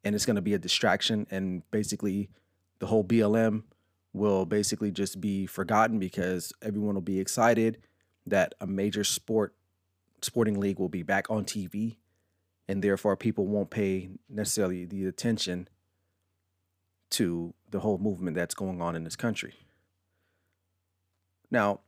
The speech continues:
I agree with parts of what Kyrie is saying, and I can respect his opinion. And he's got other players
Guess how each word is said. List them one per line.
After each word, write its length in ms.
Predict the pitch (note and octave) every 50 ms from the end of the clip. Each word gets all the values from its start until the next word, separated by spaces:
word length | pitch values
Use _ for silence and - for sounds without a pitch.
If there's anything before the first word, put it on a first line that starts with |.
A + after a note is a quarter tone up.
| _ _ _ _ _ _ _ _ _ _ _ -
I 100 | D#3+ F3+
agree 220 | F#3 D#3 D3+ D#3+
with 140 | C#3 C3+ -
parts 260 | - C#3+ C3 B2 -
of 80 | C3+ A2+
what 140 | A2+ A#2+ -
Kyrie 400 | - B2+ A#2 A#2+ A#2 A#2+ A#2+ A#2
is 80 | A2
saying, 320 | - - A#2 A2+ B2 C#3+ - _ _ _ _ _ _ _ _ _ _ _ _ _ _ _
and 300 | - G#2+ A2 G#2+ G#2+ -
I 100 | - A2+
can 160 | A2+ - A#2 A2
respect 540 | G#2 G#2+ - - - - - C3 A2 -
his 160 | - A#2 G#2 G2
opinion. 480 | G#2 - - A#2+ A#2+ B2 C3+ D#3 F3 - _ _ _ _ _ _ _ _ _ _ _ _ _ _ _ _ _ _ _ _ _ _ _ _ _ _ _ _ _ _ _ -
And 100 | - A#2
he's 140 | C3 D#3 D3+
got 160 | D#3 D#3+ C#3+
other 220 | B2 D3+ F3+ G3 D3+
players 520 | - - - G#2+ F#2+ F2 E2+ E2 - -